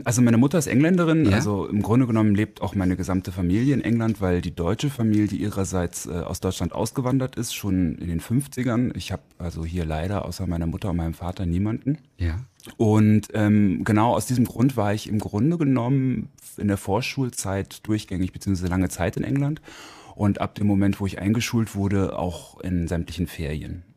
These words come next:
Speaker 1: Also das ist weiterhin ein großer, wichtiger Teil. Ich war jetzt auch dieses Jahr sechs Wochen in London.
Speaker 2: Mhm.
Speaker 1: Und, ähm, ja, hab da eine starke Verbindung hin.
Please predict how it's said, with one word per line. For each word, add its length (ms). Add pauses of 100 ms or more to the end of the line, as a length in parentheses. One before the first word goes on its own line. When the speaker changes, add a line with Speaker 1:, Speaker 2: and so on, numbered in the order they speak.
Speaker 1:
Also 380 (260)
das 80
ist 240
weiterhin 420
ein 60
großer, 340
wichtiger 320
Teil. 220
Ich 100
war 80
jetzt 120
auch 80
dieses 280
Jahr 120
sechs 200
Wochen 200
in 100
London. 420
Speaker 2:
Mhm. 400 (540)
Speaker 1:
Und, 680
ähm, 520
ja, 200
hab 120
da 80
eine 100
starke 280
Verbindung 440
hin. 220